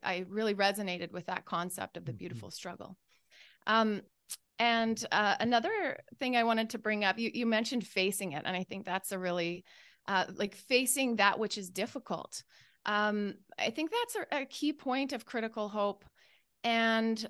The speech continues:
Speaker 1: um, sometimes, for me, the reason I think that your article, um,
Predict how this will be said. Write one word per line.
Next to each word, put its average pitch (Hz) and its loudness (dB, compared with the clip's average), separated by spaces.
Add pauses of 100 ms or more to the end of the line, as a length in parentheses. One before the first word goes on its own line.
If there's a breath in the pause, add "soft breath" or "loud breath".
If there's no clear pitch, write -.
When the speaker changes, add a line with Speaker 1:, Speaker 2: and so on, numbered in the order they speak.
Speaker 1:
um, 220 4
sometimes, 392 -4 (800 loud breath)
for 330 0
me, 269 2
the 262 4
reason 302 0
I 247 2
think 226 -6 (220)
that 214 2
your 226 0
article, 214 0
um, 185 -2